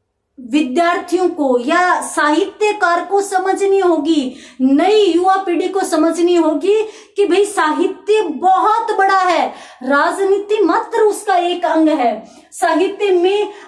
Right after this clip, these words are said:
राजनीति आती है, धर्म आता है यानी धार्मिकता आती है,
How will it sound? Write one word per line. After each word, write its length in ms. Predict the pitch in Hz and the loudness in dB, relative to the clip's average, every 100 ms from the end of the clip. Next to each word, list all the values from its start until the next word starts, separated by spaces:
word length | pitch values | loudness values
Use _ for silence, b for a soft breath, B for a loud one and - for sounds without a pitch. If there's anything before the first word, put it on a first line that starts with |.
| 269 | -4
राजनीति 880 | 277 294 381 403 427 403 403 415 | 0 2 0 -2 0 0 2 2
आती 400 | 381 320 - 330 | 2 2 0 0
है, 540 | 294 262 220 - - - _ - | 2 0 0 -4 -12 -20 _ -20
धर्म 640 | 190 180 294 370 392 403 370 | -14 -6 0 0 2 2 2
आता 260 | 330 - | 0 -2
है 260 | 320 311 285 | -2 0 0
यानी 200 | 302 339 | 0 0
धार्मिकता 720 | 262 277 277 302 392 - 381 | 0 -2 0 0 0 -2 -2
आती 420 | 381 330 - 320 | 0 -2 -4 -2
है, 380 | 294 233 208 B | 0 0 -2 B